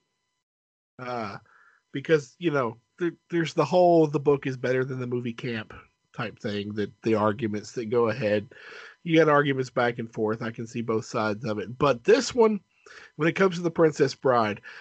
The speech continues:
I highly recommend everybody to watch this movie.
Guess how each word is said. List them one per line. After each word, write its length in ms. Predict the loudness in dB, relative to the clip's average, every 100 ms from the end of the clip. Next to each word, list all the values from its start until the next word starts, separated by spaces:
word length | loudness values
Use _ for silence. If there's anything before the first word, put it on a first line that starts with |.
| -6
I 200 | 4 4
highly 480 | 4 2 2 4 2
recommend 680 | 0 -2 -2 -2 -2 -2 -4
everybody 640 | 0 2 2 2 2 2 -2
to 120 | -4
watch 360 | -2 -2 -2
this 220 | -4 -4 -4
movie. 360 | -4 -6 -8